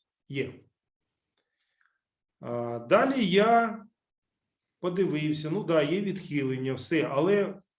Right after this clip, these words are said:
повторюю, відхилення з точки зору, е, абсолютних, е, значень, е,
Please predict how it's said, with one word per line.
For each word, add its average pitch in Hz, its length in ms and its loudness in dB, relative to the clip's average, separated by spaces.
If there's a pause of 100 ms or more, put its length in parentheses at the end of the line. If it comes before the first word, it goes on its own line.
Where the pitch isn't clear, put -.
(640)
повторюю, 127 720 -2 (400)
відхилення 208 960 -4 (120)
з - 120 -18
точки 180 380 -2
зору, 170 680 -2 (500)
е, 127 40 -16 (200)
абсолютних, 151 960 -4 (960)
е, 110 40 -20 (140)
значень, 123 760 -2 (640)
е, - 40 -20